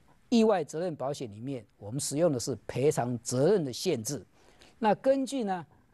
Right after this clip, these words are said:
第三人意外责任保险附加条款的约定，当呢，应由保险人对被保险人负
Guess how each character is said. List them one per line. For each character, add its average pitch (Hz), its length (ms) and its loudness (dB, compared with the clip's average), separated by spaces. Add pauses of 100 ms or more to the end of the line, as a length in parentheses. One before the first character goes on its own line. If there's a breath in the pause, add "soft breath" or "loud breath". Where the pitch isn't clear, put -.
(200)
第 254 160 4
三 214 200 4
人 160 180 -4
意 214 100 0
外 202 200 4
责 139 160 -10
任 160 220 0
保 135 220 -2
险 131 200 -8
附 226 280 0
加 180 320 0
条 151 460 2
款 117 240 -4
的 123 80 -14 (720)
约 202 160 4
定， 175 200 -6 (1600 soft breath)
当 254 260 2
呢， 233 160 -6 (140)
应 262 160 2
由 185 260 4 (140)
保 170 260 4
险 175 240 -2
人 135 220 -8 (100)
对 185 300 4
被 214 380 2
保 147 240 2
险 123 240 -4
人 123 100 -8 (180)
负 185 300 2